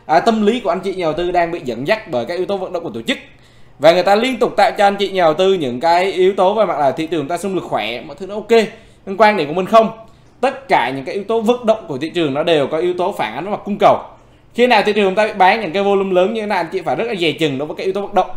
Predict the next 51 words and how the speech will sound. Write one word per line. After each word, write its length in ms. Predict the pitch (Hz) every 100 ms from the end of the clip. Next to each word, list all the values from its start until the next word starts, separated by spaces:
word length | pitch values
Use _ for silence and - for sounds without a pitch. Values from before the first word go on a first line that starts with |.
| - 185
Cái 100 | 226
thứ 40 |
hai, 160 | 240 220
phục 160 | 208
hồi 180 | 202 196
với 80 | 190
thị 80 | 220
trường 260 | 214 180
ở 160 | 151 131
thời 100 | 190
điểm 120 | 139
hiện 100 | 160
tại 140 | 175 185
volume 300 | 196 190 190
rất 120 | 214 269
là 60 |
thấp. 320 | 202 - - - - - -
Tại 140 | 226
sao 140 | 247 254
cái 80 | 262
cây 140 | 262
này 100 | 254
mình 160 | 220 214
mua 160 | 262
được? 120 | 240 -
Bởi 80 | 156
vì 100 | 214
nó 100 | 220
đạt 200 | 208 -
một 60 | 180
cái 120 | 226
là 60 | 240
nó 60 |
đạt 180 | 214 -
chiết 120 | 247
khấu 160 | 240 247
luôn 140 | 311
anh 100 | 277
chị. 140 | 208 190 - - - - _ _ -
Thì 140 | 214
mình 180 | 220 214
mới 80 | 247
có 60 | 302
thể 100 | 185
tham 140 | 254
gia. 280 | 254 262 220 - -
Còn 140 | - 202
những 140 | 202
cây 140 | 269 269
này 100 |
nó 80 | 247